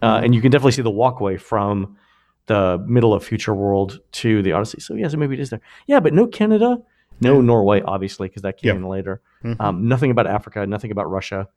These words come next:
Speaker 2: No.
Speaker 1: Let's see if we can, uh, we can try and date this.
Speaker 2: Okay, I will make a few calls.
Speaker 1: All right, let's save the rest for, uh, for another show, and we'll, uh, we'll talk about it,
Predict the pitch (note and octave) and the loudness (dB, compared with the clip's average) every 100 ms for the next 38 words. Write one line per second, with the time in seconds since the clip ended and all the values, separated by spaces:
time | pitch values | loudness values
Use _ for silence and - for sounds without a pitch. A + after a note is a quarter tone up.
0 | _ A2+ A2 - C#4+ D4 D4+ C4+ A3 G3+ | _ -8 -6 -8 -12 -8 -8 -4 -2 -2
1 | F#3+ F#3 F#3 F#3 E3+ E3+ D3+ D3+ - - | -2 -6 -4 -4 -2 -2 -2 -4 -6 -10
2 | - F#3+ A3+ E3+ F3+ - - A2+ A2 A2+ | -12 -6 -4 -2 -4 -8 -6 -4 -2 -4
3 | G#2+ - A2 A2 - C3 C#3 C#3+ G3+ G#3 | -6 -8 -6 -4 -2 -4 -4 -4 -6 -8
4 | - - - B3+ C#3 - - _ - D3+ | -12 -20 -2 2 2 -2 -14 _ -2 2
5 | G3 C#3+ C3 B2+ - C3 A#2+ A#2 C3+ A#2+ | 4 4 2 0 -2 2 2 0 -4 -2
6 | A2 - F3 F3+ A2+ A#2+ A2 G#2+ G#2+ G#2+ | -2 2 4 4 4 2 2 -2 -2 -4
7 | G#2 B2 A#2 G#2+ G#2 | -6 -6 0 0 0